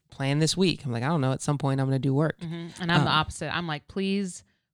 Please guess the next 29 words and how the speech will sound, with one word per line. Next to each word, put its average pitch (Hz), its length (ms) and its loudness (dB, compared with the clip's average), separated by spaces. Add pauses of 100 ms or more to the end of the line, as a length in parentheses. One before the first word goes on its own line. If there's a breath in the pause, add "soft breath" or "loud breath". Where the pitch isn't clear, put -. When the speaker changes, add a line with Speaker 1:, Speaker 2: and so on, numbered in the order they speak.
(100)
Speaker 2:
please 233 400 -2
plan 226 360 2
every 160 280 2
hour 147 400 -4
for 147 160 -4
me." 147 160 -12
Like, 160 160 -4
I'd, 160 180 -2
I'd 170 180 -2
love 180 240 2
to 190 120 -4
know 165 260 2
what 156 180 0
I'm 156 140 -2
expected 151 420 -8
to 143 140 -12
do 139 160 -6
Speaker 1:
Kylie, 165 260 -2
Speaker 2:
in - 60 -16
Speaker 1:
Kylie 180 280 -2
Jo's 156 180 4
Speaker 2:
hour-long 147 340 -2
Speaker 1:
great 143 200 2
Speaker 2:
increments. - 340 -8
Speaker 1:
at 147 280 -4
long 135 580 -2 (600)
distan-, 135 420 -4
or, 135 240 -2
um, 127 440 -4